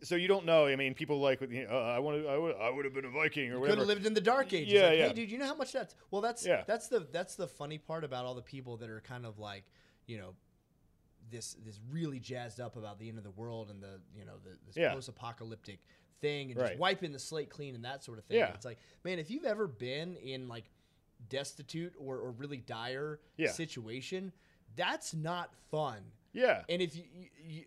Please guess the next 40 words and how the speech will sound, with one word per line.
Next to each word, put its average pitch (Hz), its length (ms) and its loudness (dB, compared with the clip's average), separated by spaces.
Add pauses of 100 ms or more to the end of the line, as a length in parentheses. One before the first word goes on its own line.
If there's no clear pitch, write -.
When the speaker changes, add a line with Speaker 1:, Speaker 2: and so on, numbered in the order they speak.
(100)
Speaker 2:
I 156 100 0
would 254 180 -2
never 254 280 4
wish 190 360 0
that 156 220 2
upon 156 240 -4
any, 180 100 -6
like, 165 320 -2
certainly 220 360 -4
there's 165 200 -8
things 160 200 -8
in 131 60 -14
society 139 500 -8
that 120 120 -8
I 117 60 -8
wish 120 240 -10
would 117 160 -14
go 123 140 -6
away 123 300 -4
or 113 100 -8
would 101 180 -18
Speaker 1:
Sure. 240 320 0
Speaker 2:
change, 120 300 -10 (680)
uh, - 40 -20 (200)
you 151 160 -6
know, 117 320 -8
that 139 220 -4 (480)
obviously, 123 720 -6 (880)
but 180 400 2 (600)
in 170 160 0
order 214 180 4
for 180 160 -6
that 160 200 0
to 165 60 -12
happen, 156 400 -4
like, 113 220 -12
things 240 300 -4
have 156 260 -8
to 147 80 -10
get 123 180 -8